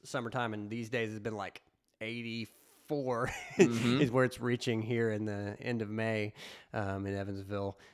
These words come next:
Speaker 1: Uh, so we were a little cool, but then, of course, you warm up as you run, and
Speaker 2: Yep.
Speaker 1: it was great.
Speaker 2: And then we cool back down as we
Speaker 1: Uh,
Speaker 2: sit.
Speaker 1: there you go.
Speaker 2: <laughs> It's a good time.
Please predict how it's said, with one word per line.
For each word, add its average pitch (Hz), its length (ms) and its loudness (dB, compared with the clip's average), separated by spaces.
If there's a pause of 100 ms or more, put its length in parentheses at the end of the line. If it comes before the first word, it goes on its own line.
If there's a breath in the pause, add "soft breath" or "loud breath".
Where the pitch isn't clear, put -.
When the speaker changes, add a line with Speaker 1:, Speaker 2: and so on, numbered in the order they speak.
(260 soft breath)
Speaker 1:
Uh, 95 340 -4
so 120 160 -6
we 120 80 0
were 117 60 2
a 123 40 2
little 123 140 4
cool, 120 240 2
but 110 100 0
then, 104 120 -6
of 104 80 -8
course, 107 260 -4
you 104 100 -4
warm 101 240 -4
up 101 200 -2
as 98 180 -4
you 98 80 -6
run, 104 320 -2
and 95 220 -6 (220)
Speaker 2:
Yep. 104 100 -6
Speaker 1:
it - 80 -8
was 104 100 -12
great. 95 240 -8 (380 soft breath)
Speaker 2:
And 131 120 8
then 127 140 8
we 113 120 4
cool 117 260 8
back 107 220 6
down 110 220 2
as 143 120 0
we 123 220 6
Speaker 1:
Uh, 135 40 2
Speaker 2:
sit. - 300 8
Speaker 1:
there 151 260 8
you 180 180 12
go. 180 120 12 (180)
Speaker 2:
<laughs> 180 80 12 (460 loud breath)
It's 175 180 12
a 180 60 8
good 165 260 10
time. 156 320 8